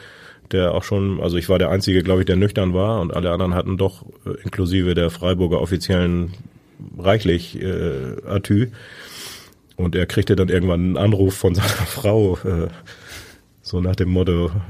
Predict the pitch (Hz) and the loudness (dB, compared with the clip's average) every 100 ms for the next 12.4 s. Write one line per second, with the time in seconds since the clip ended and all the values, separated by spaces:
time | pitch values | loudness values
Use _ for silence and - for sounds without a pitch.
0 | - 95 104 92 92 90 87 87 85 85 | -2 0 2 2 2 2 2 2 2 2
1 | 107 110 85 82 87 90 95 87 - 87 | 2 2 0 0 0 2 2 0 0 0
2 | 85 87 76 71 - 73 62 58 - 60 | 0 0 -2 -4 -4 -6 -6 -8 -8 -8
3 | 65 - 76 69 82 73 73 69 67 65 | -8 -6 -4 -2 -4 -4 -6 -6 -6 -8
4 | 64 67 67 65 69 76 87 85 - 92 | -10 -8 -8 -10 -14 -8 -2 0 2 2
5 | 90 101 104 98 98 98 95 82 90 90 | 4 4 4 4 4 4 2 2 2 2
6 | 85 82 85 85 80 - 80 78 78 - | 0 -2 -4 -4 -4 -6 -6 -6 -8 -16
7 | - _ - 90 104 104 101 92 - 90 | -20 _ -2 2 2 4 2 2 0 2
8 | 92 131 220 202 175 180 156 202 208 165 | 4 4 4 2 4 4 4 4 6 4
9 | 170 110 98 82 69 - 73 71 60 58 | 4 -2 -2 -2 -4 -4 -2 0 2 2
10 | 64 64 69 - 69 65 78 71 69 95 | 2 0 -2 -2 -4 -4 -4 -4 -2 0
11 | 76 60 64 69 - - 78 73 80 - | 0 -4 -4 -4 -2 -2 -4 -2 -4 0
12 | 95 90 85 85 | 2 4 2 0